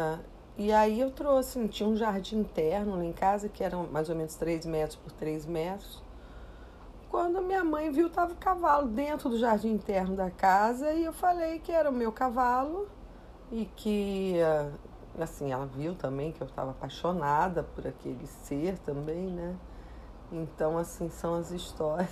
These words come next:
<laughs> da minha infância, né? É, bom, mas voltando lá pro terceiro setênio, né? Então, assim, eu já tinha, assim, um,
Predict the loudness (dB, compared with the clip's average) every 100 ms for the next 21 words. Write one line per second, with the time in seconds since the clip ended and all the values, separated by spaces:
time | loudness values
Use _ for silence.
0 | 2 2 2 -6 -8 -8 -12 -10 -10 -10
1 | -16 -18 -14 -8 -2 0 0 -2 -4 -4
2 | -8 -12 -18 -14 -6 -6 -4 -2 0 0
3 | -2 -6 -4 -6 -8 -10 -18 -18 -18 -18
4 | -18 -16 -14 -8 -4 -4 -2 -4 -6 -8
5 | -12 -4 2 2 2 -2 2 0 2 0
6 | 2 0 0 -2 -4 -4 -6 -12 -6 -4
7 | -2 -2 -4 -4 -6 -4 -2 -2 -2 -4
8 | -8 -14 -16 -16 -16 -8 -4 -2 -2 2
9 | 2 2 0 0 0 2 -2 -2 -4 -2
10 | -4 -4 -2 -2